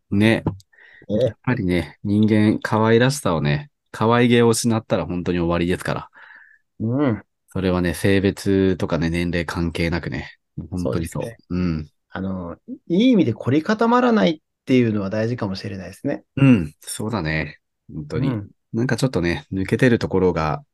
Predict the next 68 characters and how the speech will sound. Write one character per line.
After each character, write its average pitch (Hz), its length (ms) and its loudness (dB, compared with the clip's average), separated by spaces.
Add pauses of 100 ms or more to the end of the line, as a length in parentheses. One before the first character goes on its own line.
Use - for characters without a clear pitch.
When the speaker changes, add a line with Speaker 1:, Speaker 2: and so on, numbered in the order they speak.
Speaker 1:
あ 107 60 -2
っ - 80 -8
た 110 100 -2
方 85 160 -2
が、 67 220 -4 (420)
や - 80 -10
っ - 40 -10
ぱ - 100 -10
り 131 120 -6
ね。 - 260 -14 (180)
Speaker 2:
う 117 100 2
ん。 110 200 2 (160)
Speaker 1:
う 101 60 -4
ん。 82 200 -2
Speaker 2:
な 120 80 -4
ん 113 40 -6
か 98 60 -6
Speaker 1:
周 82 160 -2
り 90 60 0
か 139 80 8
ら。 147 60 6
Speaker 2:
可 151 40 6
愛 - 40 4
げ 151 100 6
だ 151 80 4
よ 107 140 4
ね、 101 80 -6
そ - 180 -18
れ 107 60 -8
が。 107 60 -8
Speaker 1:
そ 101 240 4
う。 - 260 -18
周 90 320 -2
り 90 60 -2
か 87 120 -4
ら 87 160 -2
可 92 160 -2
愛 87 100 0
が 85 100 -2
ら 87 100 0
れ 92 80 0
る 85 100 -4
し。 - 340 -12 (180)
ま 95 100 -8
あ、 - 20 -8
そ 90 160 -4
ん 85 80 -2
な。 82 100 -2
Speaker 2:
自 151 100 0
分 226 120 4
も 254 160 -2 (160)
さ、 147 80 4
Speaker 1:
う 147 40 -6
ん？ - 160 -14
Speaker 2:
見 175 160 2
て 247 120 0
て 127 100 -6
そ 135 260 -2
う 180 60 4
い 208 60 2
う 214 40 0
人 247 240 0
が 120 320 2 (680)
可 123 200 0
愛 196 180 2
い 214 40 2
な 170 140 2
っ 185 80 -18